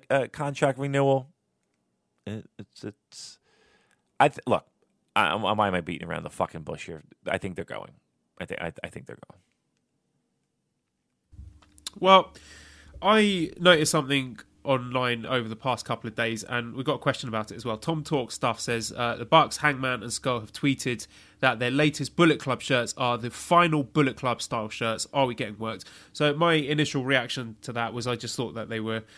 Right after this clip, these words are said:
Speaker 2: breaking away and were going to be the Elite rather than Bullet Club, and Bullet Club was gonna be the, the Jay White led, uh,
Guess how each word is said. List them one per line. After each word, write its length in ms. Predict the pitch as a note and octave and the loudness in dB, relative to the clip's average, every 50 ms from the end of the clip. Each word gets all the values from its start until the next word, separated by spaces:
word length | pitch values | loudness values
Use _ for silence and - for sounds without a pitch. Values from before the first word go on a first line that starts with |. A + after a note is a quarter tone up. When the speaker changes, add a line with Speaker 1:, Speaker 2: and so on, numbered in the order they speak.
| - - _ _ - | -20 -20 _ _ 0
Speaker 2:
breaking 300 | C3 A#2 A2 - A#2+ A#2 | 0 0 0 -2 -4 -6
away 360 | A2 G#2+ A#2 A2+ G#2+ G#2+ G#2 - | -4 -2 -2 -2 -2 -2 -4 -6
and 320 | A#2 A2+ G#2+ G#2+ G#2+ G#2 - | -6 -6 -6 -8 -12 -14 -14
were 180 | - A#2+ A#2 | -14 -12 -10
going 220 | A2 A#2 A2 G#2+ G#2 | -8 -6 -6 -6 -8
to 100 | - A2 | -10 -10
be 300 | G#2+ A2+ A2 G2+ G#2 G#2+ - - | -8 -8 -8 -8 -8 -10 -10 -8
the 240 | A#2+ A2+ G#2+ G#2 - - | -6 -6 -6 -8 -8 -4
Elite 480 | A#2+ B2 C3+ B2 G#2+ - - - - - _ | 0 2 2 2 2 0 -6 -8 -8 -8 _
rather 240 | - - B2+ A#2 G#2+ | -4 -2 0 0 -2
than 100 | - A#2 | -4 -6
Bullet 280 | A2 B2+ B2 A2+ - - | -4 -4 -4 -4 -4 -6
Club, 240 | - A#2 G#2+ G#2 - | -6 -6 -6 -6 -6
and 160 | - A2+ G#2 | -8 -10 -8
Bullet 240 | - B2+ A#2+ A2 G#2+ | -6 -6 -6 -6 -6
Club 260 | - - A2+ G#2+ - | -6 -6 -6 -6 -6
was 120 | A#2 A2+ A2 | -8 -10 -8
gonna 180 | - A#2 A2 | -8 -8 -8
be 320 | G#2+ - A2+ A2 G#2+ G2+ - | -8 -8 -6 -6 -6 -8 -8
the, 260 | - A2+ G#2+ G#2 G#2+ G#2 _ _ - - - - - _ _ | -8 -6 -6 -6 -8 -10 _ _ -20 -20 -20 -20 -20 _ _
the 80 | - A2 | -12 -4
Jay 220 | - C#3 B2 A2+ | 0 2 2 2
White 500 | A2 A2 A2+ A2+ A2+ A2 G#2+ - - - | 0 -2 -2 -2 0 -2 -2 -6 -10 -12
led, 320 | - A#2+ A2+ G#2+ G#2+ G#2+ - - - - _ _ | -10 -8 -6 -6 -6 -6 -6 -6 -8 -8 _ _
uh, 220 | - A2+ G#2+ G#2+ | -8 -8 -6 -6